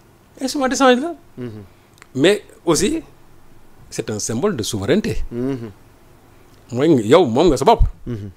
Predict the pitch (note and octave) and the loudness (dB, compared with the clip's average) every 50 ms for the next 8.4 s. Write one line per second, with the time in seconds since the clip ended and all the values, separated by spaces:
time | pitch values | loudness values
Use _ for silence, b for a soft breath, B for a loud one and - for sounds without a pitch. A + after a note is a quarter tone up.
0 | b b b b b b b - - F3+ G#3+ A3+ A3+ G3+ E3+ G3+ E3 C3 A#2 C#3 | b b b b b b b -10 -4 -4 -2 -2 -2 -2 -2 -2 -4 -4 -2 -2
1 | G3 G#3+ F3+ F#3+ F3+ C#3+ C3+ D3+ C#3+ B2 C#3 B2+ B2+ A2+ G#2 G2 F#2+ A2 G2+ F2+ | -4 -4 -4 -4 -6 -4 -4 -6 -6 -6 -8 -6 -6 -8 -10 -10 -12 -14 -14 -16
2 | - - - - - - - - A#2 G#2 G#2 - B2 G#2+ - A2 B2 C3+ B2+ - | -18 -20 -20 -20 -20 -14 -10 -8 -8 -6 -6 -8 -8 -8 -12 -10 -10 -10 -10 -10
3 | E3+ E3+ - - D#3 C3 A#2+ A2 G2+ - F#2+ F2 - - - - - - - - | -12 -12 -10 -8 -8 -6 -6 -6 -8 -10 -16 -18 -18 -20 -20 -20 -20 -20 -20 -20
4 | - - - - - - - - - - F3 E3+ C#3+ - - - - - - - | -20 -20 -20 -20 -20 -20 -20 -20 -14 -8 -8 -8 -8 -10 -16 -18 -18 -20 -20 -20
5 | - - _ - - B2+ A2 G2+ G#2 F#2+ - - G2 - - C#3+ C3+ - D#3+ D#3 | -20 -20 _ -10 -8 -6 -6 -4 -6 -8 -8 -12 -16 -10 -10 -10 -8 -6 -6 -4
6 | D3+ C#3+ C3+ C#3 B2 A#2+ A#2+ A#2 G2+ G#2 F#2+ F#2+ G#2 A#2 A#2 - A#2+ B2+ C#3 C#3 | -4 -4 -6 -6 -6 -6 -6 -6 -8 -8 -10 -8 -10 -10 -10 -10 -8 -8 -8 -8
7 | C3+ - C3+ C#3 C#3 C3+ D3 D3 C#3 D3+ D3 D3 D3+ D#3 - F#3 G3 - - - | -8 -8 -8 -8 -6 -6 -6 -6 -4 -2 -2 -2 -2 -4 -4 -6 -8 -8 -16 -20
8 | - - C3 B2 A2 G#2 G2+ | -10 -4 -2 -2 -2 -2 -4